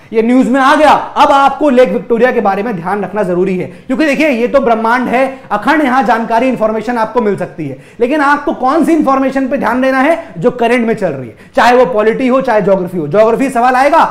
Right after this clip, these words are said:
आपको लगेगा, "यार, कोई भी lake पूछ दिया इन्होंने।" नहीं, नहीं, कोई भी lake नहीं पूछेगा, यही यूपीएससी खास बात है। यूपीएससी ये नहीं देखता है कि कौन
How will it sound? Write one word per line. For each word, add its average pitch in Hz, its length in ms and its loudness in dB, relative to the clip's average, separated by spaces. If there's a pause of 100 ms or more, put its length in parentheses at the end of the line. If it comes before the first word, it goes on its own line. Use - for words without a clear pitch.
(160)
आपको 214 260 -2
लगेगा, 247 260 0
"यार, 254 140 -2
कोई 240 160 0
भी 247 120 0
lake 247 220 0
पूछ 247 140 -4
दिया 247 200 0
इन्होंने।" 254 220 -4 (200)
नहीं, 285 200 0
नहीं, 330 220 0
कोई 302 220 0
भी 311 120 4
lake 285 160 2
नहीं 262 200 0
पूछेगा, 262 280 0
यही 247 240 2
यूपीएससी 262 540 -2
खास 240 260 -4
बात 196 260 -2
है। 135 180 -14 (200)
यूपीएससी 262 500 0
ये 311 180 2
नहीं 320 180 2
देखता 269 280 0
है 226 420 2
कि 165 80 -4
कौन 277 360 2